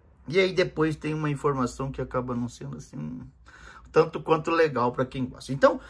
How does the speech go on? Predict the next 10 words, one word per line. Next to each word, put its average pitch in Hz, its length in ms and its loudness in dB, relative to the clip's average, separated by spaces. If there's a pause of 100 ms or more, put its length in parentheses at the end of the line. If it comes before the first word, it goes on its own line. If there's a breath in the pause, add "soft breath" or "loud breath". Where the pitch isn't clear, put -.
(140 loud breath)
é, 175 280 10
aqui 175 240 2
na 233 120 8
página 170 440 4
da 185 260 10
Apple, 254 300 0 (100)
apresentando 165 1080 2
o 165 160 4
Apple 170 340 4
Sport, 143 520 0